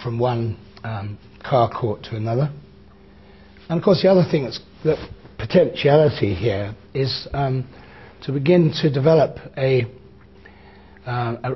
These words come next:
a, a repertoire, again, a repertoire of, of housing types, um, because of the situations they're in, uh, might give rise to very different, um, kinds of houses which have different prospects and so on.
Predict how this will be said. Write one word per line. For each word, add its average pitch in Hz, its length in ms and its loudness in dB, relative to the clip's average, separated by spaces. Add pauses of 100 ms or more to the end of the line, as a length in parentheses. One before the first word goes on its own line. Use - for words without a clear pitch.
a, 131 220 -4
a 139 80 -2
repertoire, 151 480 2
again, 143 280 4
a 131 80 0
repertoire 127 800 0
of, 127 200 -4 (360)
of 123 140 -6
housing 123 640 0 (640)
types, - 640 -2
um, 120 500 -6 (260)
because 127 380 0
of 117 100 -4
the 120 140 0
situations 143 920 -2
they're 98 220 -6
in, 95 280 -8 (600)
uh, 123 280 -4 (120)
might 135 280 -6
give 117 200 -2
rise 120 540 0 (140)
to 117 360 2 (260)
very 123 200 0
different, 101 640 -8
um, 107 240 -4 (580)
kinds 123 220 0
of 104 60 -2
houses 107 500 -2
which 117 140 -8
have 123 200 -2
different 101 320 -8
prospects - 600 -6
and 101 120 -10
so - 160 -6
on. 92 240 -8